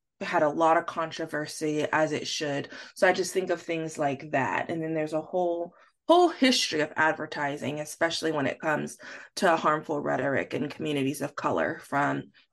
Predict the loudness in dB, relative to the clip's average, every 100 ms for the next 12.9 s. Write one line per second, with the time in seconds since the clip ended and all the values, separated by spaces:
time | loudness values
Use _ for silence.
0 | _ _ _ 4 6 6 2 0 -4 -10
1 | _ _ _ _ _ _ 4 6 6 6
2 | 6 6 4 2 2 2 0 2 2 2
3 | 2 4 4 0 -10 -2 -2 0 -2 -2
4 | -2 -6 -10 -6 0 2 2 -2 -8 _
5 | 2 4 4 2 0 0 0 6 6 6
6 | 4 2 -2 -2 -4 -4 -4 -2 -2 4
7 | 2 4 2 2 0 -6 -8 -10 -18 -12
8 | -8 0 4 6 4 2 -2 -2 -2 -2
9 | -4 -4 -2 0 0 -2 -4 -6 -8 0
10 | 2 2 0 0 4 4 2 -2 -2 -2
11 | 0 2 2 0 -4 -8 -14 -20 _ 0
12 | 0 0 0 4 6 8 6 4 0